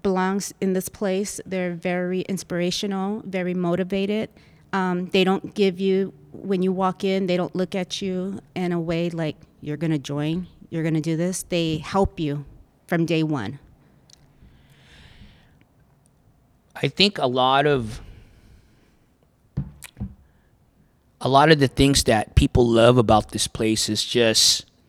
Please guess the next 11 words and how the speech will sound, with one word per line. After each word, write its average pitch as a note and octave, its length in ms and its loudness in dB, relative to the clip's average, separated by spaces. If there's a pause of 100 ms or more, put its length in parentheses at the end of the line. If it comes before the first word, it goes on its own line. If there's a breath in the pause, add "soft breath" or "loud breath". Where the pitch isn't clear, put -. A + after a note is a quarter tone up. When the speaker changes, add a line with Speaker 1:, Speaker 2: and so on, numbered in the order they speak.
(220)
Speaker 2:
the B2 80 4
encouragement A#2+ 680 4
that - 140 -6
we A2+ 120 -4
get - 360 2
from G2+ 460 -2 (1500)
a - 60 -2
lot A2+ 180 4
of A2 120 2
our G2+ 80 2
clients. A2 800 -2